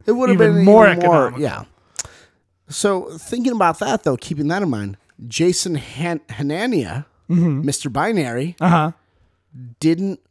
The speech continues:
Speaker 1: publish a single word.
Speaker 2: Technically, he did not.
Speaker 1: So his submission was free. Or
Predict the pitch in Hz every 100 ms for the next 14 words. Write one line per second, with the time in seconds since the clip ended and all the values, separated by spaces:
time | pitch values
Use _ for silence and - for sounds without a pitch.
0 | _ - 165 151 151 - - 117 - 151
1 | 147 147 139 143 76 - - _ _ -
2 | 113 127 127 127 143 139 135 151 160 117
3 | - - - 156 131 95 101 _ _ -
4 | 139 139 120 - - - 131 123 104 -
5 | 110 113 - _ - 107 - - - -
6 | _ _ _ _ _ _ _ _ 220 190
7 | 117 110